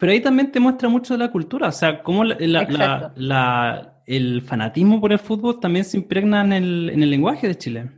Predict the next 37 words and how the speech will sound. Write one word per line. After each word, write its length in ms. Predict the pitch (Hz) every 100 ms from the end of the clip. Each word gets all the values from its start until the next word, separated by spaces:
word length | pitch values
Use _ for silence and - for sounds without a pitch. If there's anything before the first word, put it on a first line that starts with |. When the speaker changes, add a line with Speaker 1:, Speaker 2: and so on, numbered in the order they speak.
| _
Speaker 2:
E-, 200 | - 185 _
exacto. 600 | 180 180 - 180 - 165 - _ - 143
Speaker 1:
Ujú. 240 | 143 233 -
Speaker 2:
Entonces, 440 | 214 233 240 277 247 247 -
eh, 240 | 214 208
corrígeme 480 | - 220 247 277 247
si 140 | 262 233
me 80 | 220
equivoco, 380 | 214 240 214
pero 180 | 208 202
la 100 | 196
historia 380 | 202 - 233 262
dice 340 | 269 262 294
que, 500 | 285 254 240 233 - _ _ -
no 220 | 214 247
me 60 |
acuerdo 240 | 269 277 302
muy 120 | 302
bien 160 | 294 277
qué 100 | 262
año, 200 | 220 214
creo 160 | 226
que 80 | 233
puede 160 | 240 240
ser 140 | 247
como 180 | 240 240
el 80 | 214
ochenta 320 | 214 214 185
y 60 |
siete, 260 | 190 269 269
ochenta 320 | 262 240 208
y 80 | 208
ocho, 200 | 214 220
ochenta 340 | 214 190 180
y 40 | 185
nueve, 360 | 233 339 381
Speaker 1:
Oh, 40 | 415